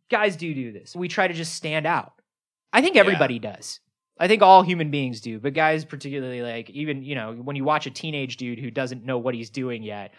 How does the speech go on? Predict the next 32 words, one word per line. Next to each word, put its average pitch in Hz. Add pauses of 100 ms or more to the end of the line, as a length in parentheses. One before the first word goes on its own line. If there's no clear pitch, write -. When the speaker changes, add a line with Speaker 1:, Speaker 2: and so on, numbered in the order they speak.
(120)
Speaker 1:
like, 104
Speaker 2:
Yeah. 180
Speaker 1:
there's 196
nothing 196
worse 170
than 156
watching, 147
like, 135
some 123
teen 147
dudes 123 (300)
Speaker 2:
<laughs> -
Oh, 113
yeah. 104
Speaker 1:
trying 196
to 202
look, 180
trying 196
to 180
stand 170
out 143
for, 147
for 151
Speaker 2:
Well, 185
that's, 170
Speaker 1:
women. 131
Speaker 2:
that's 170
the 165
thing 202
is 123
teen 170
dudes 135